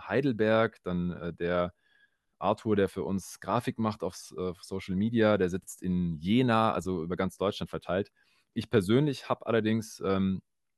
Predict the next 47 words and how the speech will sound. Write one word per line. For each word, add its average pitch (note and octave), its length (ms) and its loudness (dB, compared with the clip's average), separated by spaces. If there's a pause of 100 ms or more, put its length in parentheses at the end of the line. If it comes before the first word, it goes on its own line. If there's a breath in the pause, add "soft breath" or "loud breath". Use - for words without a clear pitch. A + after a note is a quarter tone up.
(180)
die - 180 -10
letzten G2+ 280 -4
Jahre G2+ 220 -2
immer F#2+ 120 -4
einen F2+ 60 -6
Coworking C3 460 -2
Space - 320 -10
gehabt, A#2 280 -10
hier F#2+ 120 -6
in F2+ 80 -4
Berlin-Schöneberg. A#2+ 800 -6
Den F#2 140 -8
hab F2+ 100 -6
ich - 80 -14
jetzt - 200 -12
zum - 100 -8
Ende F#2 140 -4
des - 100 -10
letzten F2+ 220 -6
Jahres F2 180 -2
gekündigt, G#2+ 420 -4 (300)
weil F#2 120 2
ich - 80 -4
tatsächlich - 580 -6 (600 soft breath)
fast - 320 -6
nur B2+ 140 10
noch C3+ 160 8
von B2+ 160 6
zu A#2+ 120 -2
Hause A#2+ 320 6
aus, A#2+ 400 -2
äh, A#2 260 -2 (140)
gearbeitet A2 1000 0
hatte. B2+ 460 -2
Eine G#2+ 140 0
Zeit - 180 -4
lang G2 120 0
war F2+ 80 2
mir F2+ 80 -2
das E2+ 140 -8
aber E2 120 -6
total E2+ 260 -6
wichtig, - 260 -10
dass - 140 -14
ich - 80 -20
dahin G2+ 300 -6
kann. A#2+ 360 -8